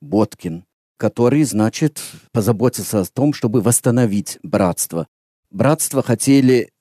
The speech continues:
зарегистрировать как юридическое лицо, как зарегистрированное общество в Германии ещё в четырнадцатом году. Но пока процесс оформления шёл,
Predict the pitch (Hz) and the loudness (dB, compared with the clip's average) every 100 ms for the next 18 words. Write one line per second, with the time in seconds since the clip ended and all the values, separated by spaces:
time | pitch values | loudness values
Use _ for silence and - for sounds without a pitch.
0 | _ 107 127 120 113 - 135 165 143 104 | _ 0 2 2 0 0 2 4 4 2
1 | 104 - 107 107 117 110 143 - 123 - | -2 -2 -2 2 2 2 -2 -2 -4 0
2 | 101 92 - - 127 170 110 87 98 95 | 2 2 0 0 0 0 -4 -4 -2 -2
3 | 98 104 - 123 123 104 98 - 120 - | -2 -4 -2 -2 0 0 -2 -2 -4 -4
4 | 98 - 87 87 92 104 135 147 143 - | -10 -8 -4 -2 0 0 2 4 4 0
5 | - 110 151 - 131 135 117 120 - 113 | -6 -2 -2 0 0 2 2 0 -2 0
6 | 117 101 98 85 _ _ _ 117 - 120 | 2 2 -2 -6 _ _ _ -2 0 0
7 | 160 160 - _ - 123 - 135 110 - | 2 0 -2 _ -2 0 2 2 2 0
8 | 101 - 107 113 123 107 98 - 196 | -4 0 2 4 4 2 0 2 2